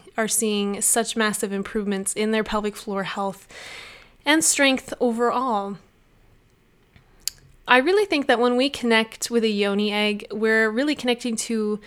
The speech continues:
a massive opportunity for reclamation and for healing and for pleasure. You may have listened to a podcast I did a, about a month ago about sacred sexuality and healing and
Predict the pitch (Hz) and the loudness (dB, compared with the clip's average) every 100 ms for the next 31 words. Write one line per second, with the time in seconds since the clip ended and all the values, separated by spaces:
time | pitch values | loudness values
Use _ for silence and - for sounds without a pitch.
0 | - - - _ _ - 220 226 294 339 | -20 -20 -20 _ _ -2 2 2 2 2
1 | 311 240 233 233 - 247 233 226 202 226 | 6 8 8 4 2 0 2 2 0 0
2 | 214 214 208 196 - 220 220 220 202 185 | 2 2 2 -2 -4 0 0 0 -2 -2
3 | 180 - 196 196 - - - - - 233 | -4 -4 -6 -6 -12 -16 -20 -20 -12 -4
4 | 226 226 - 247 254 233 208 196 180 - | 0 0 0 2 4 4 2 -2 -6 -8
5 | - 220 214 202 214 - 226 220 214 202 | -2 0 2 -2 -6 -4 0 0 2 -2
6 | 202 220 233 247 233 233 247 226 - 226 | -2 0 2 4 4 2 2 0 0 0
7 | 220 - - 226 214 220 196 220 214 208 | 0 -2 -2 -2 0 0 0 0 0 -2
8 | 208 - - 302 302 240 233 240 226 220 | -4 -8 -6 0 2 4 4 4 2 2
9 | 214 214 214 - 226 220 220 - 214 - | 4 4 4 2 0 0 0 -2 -4 0
10 | 220 214 214 208 202 190 226 220 214 202 | 2 4 2 0 -2 -4 -2 0 0 0
11 | 196 196 | -2 -6